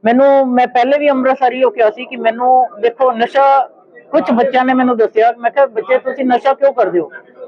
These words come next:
ਉਹ ਕਹਿੰਦੇ ਆ ਕਿ "ਦੀਦੀ ਸਾਡੇ ਹੱਥ 'ਚ ਡਿਗਰੀਆਂ ਹੁੰਦੀਆਂ ਨੇ ਔਰ ਸਾਨੂੰ ਨੌਕਰੀਆਂ ਨਹੀਂ ਮਿਲਦੀਆਂ ਤੇ ਸਾਨੂੰ ਮਾਂ ਪਿਓ ਭੈਣ ਭਰਾ ਤਾਨੇ ਮਾਰਦੇ ਨੇ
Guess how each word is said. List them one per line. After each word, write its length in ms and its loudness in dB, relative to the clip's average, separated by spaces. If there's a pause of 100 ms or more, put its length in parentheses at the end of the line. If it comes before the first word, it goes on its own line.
ਉਹ 240 0
ਕਹਿੰਦੇ 280 2
ਆ 140 2
ਕਿ 120 -10
"ਦੀਦੀ 440 -2
ਸਾਡੇ 300 0
ਹੱਥ 280 0
'ਚ 140 -4 (580)
ਡਿਗਰੀਆਂ 360 2
ਹੁੰਦੀਆਂ 280 2
ਨੇ 100 2
ਔਰ 120 0
ਸਾਨੂੰ 300 0
ਨੌਕਰੀਆਂ 400 -2
ਨਹੀਂ 120 -6
ਮਿਲਦੀਆਂ 360 0 (920)
ਤੇ 440 2
ਸਾਨੂੰ 220 2
ਮਾਂ 240 2
ਪਿਓ 380 2
ਭੈਣ 320 -2
ਭਰਾ 280 2
ਤਾਨੇ 360 0
ਮਾਰਦੇ 360 0
ਨੇ 220 -2